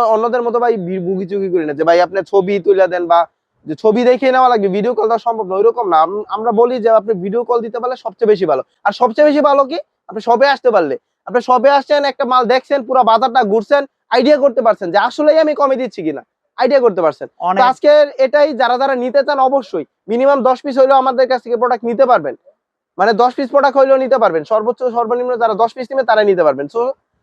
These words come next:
Speaker 1: যারা যারা ভিডিওটা দেখছেন অবশ্যই ভিডিওটা লাইক, কমেন্ট, শেয়ার করে দিবেন। আর যার যে কালেকশনটা ভালো লাগছে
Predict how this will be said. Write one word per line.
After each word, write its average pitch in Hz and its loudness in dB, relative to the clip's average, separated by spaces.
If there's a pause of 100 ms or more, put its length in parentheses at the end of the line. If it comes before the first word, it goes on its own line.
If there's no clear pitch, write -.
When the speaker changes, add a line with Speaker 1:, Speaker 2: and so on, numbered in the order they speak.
(200)
Speaker 1:
যারা 214 2
যারা 285 2
ভিডিওটা 269 2
দেখছেন 285 0 (180)
অবশ্যই 262 0
ভিডিওটা 247 0
লাইক, 233 0
কমেন্ট, 262 -4
শেয়ার 262 0
করে 240 0
দিবেন। 294 0 (520)
আর 190 2
যার 208 4
যে 196 2
কালেকশনটা 277 2
ভালো 247 2
লাগছে 254 -2